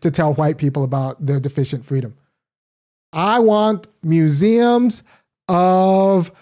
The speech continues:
white terrorism in every place there's a Confederate monument. Every place there was a Confederate monument, there should be a town that has a museum of white terrorism. 'Cause I can tell you, every place there was a Confederate monument has stories of white terrorism that just aren't being told. And I just want the truth to be told.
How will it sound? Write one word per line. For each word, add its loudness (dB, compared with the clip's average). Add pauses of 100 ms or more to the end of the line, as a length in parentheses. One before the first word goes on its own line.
(120)
white 0
terrorism 2 (200)
in 2 (100)
every 0
place -2
there's 0
a -2
Confederate -2
monument. -4 (260)
Every 2
place 0
there 0
was 2
a 0
Confederate 0
monument, 0
there 0
should -6
be 2
a 0 (220)
town -2 (280)
that 0
has 0
a 0
museum 2
of 0
white -2
terrorism. 0
'Cause -2
I 0
can -4
tell 0
you, 2 (180)
every 0
place 0
there 2
was 2
a 0
Confederate -2
monument 0 (240)
has -2
stories 4
of -2
white 2
terrorism 2 (180)
that 2
just 0
aren't 0
being 2
told. 2
And 0
I 0
just -4
want 0
the -4
truth -2
to -6
be 0
told. 0